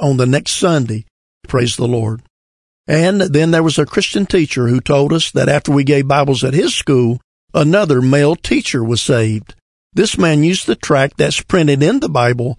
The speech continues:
to lead his wife to the Lord. The other teachers approached the Christian teacher asking for a before-school Bible study, which he is now leading.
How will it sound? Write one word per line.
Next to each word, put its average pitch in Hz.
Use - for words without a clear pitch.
to 147
lead 160
his 214
wife 131
to 131
the 120
Lord. 107
The 208
other 233
teachers 165
approached -
the 143
Christian -
teacher 151
asking 156
for -
a 131
before-school 196
Bible 135
study, 139
which 131
he 143
is 135
now 135
leading. 120